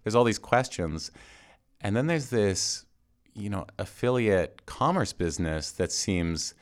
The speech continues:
really exciting, has a lot of growth potential, and can be a profit engine for, for a publication. And is it, is it a big part of Meredith's revenue?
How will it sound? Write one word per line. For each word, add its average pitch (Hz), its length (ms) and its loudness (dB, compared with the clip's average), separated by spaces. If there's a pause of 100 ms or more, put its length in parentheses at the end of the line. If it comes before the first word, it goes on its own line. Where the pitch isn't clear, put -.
(320)
really 151 280 2
exciting, 82 560 2
has 90 240 -4
a 87 40 -2
lot 104 220 4
of 151 80 0
growth 98 320 2
potential, 82 720 -2 (400)
and 85 540 0
can 90 220 -2
be 87 540 -2
a 78 260 0
profit - 540 0
engine 73 520 -8 (440)
for, 76 640 -4
for - 160 -6
a 80 60 -2
publication. 85 600 -6
And 113 160 -2
is 123 120 -2
it, 170 280 -4
is 139 140 -2
it 202 100 2
a 196 40 -2
big - 400 -4
part 90 260 0
of 101 100 -4 (160)
Meredith's 92 360 -4
revenue? 127 380 -6